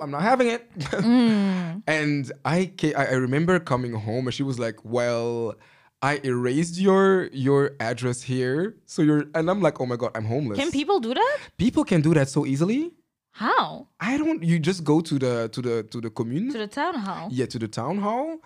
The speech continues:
Speaker 1: And you tell them, "My son doesn't live here anymore. Can you erase his address, please? Thank you. Bye." Eh.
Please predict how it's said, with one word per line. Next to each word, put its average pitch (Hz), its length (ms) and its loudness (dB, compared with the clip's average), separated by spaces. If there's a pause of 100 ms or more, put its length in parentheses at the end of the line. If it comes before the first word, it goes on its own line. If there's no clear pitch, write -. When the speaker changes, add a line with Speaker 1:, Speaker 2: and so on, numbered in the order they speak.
(280)
Speaker 1:
And 143 240 -2
you 139 180 0
tell 120 320 -6
them, 170 200 -2 (220)
"My 117 180 -4
son 127 300 -4
doesn't 117 300 -4
live 113 220 -8
here 147 180 0
anymore. 165 360 2
Can 127 220 -2
you 135 160 0
erase 123 400 -2
his - 80 -8 (120)
address, 151 320 0
please? 185 440 -2 (120)
Thank 143 240 0
you. 147 300 4 (220)
Bye." 107 500 -2 (480)
Eh. 247 200 0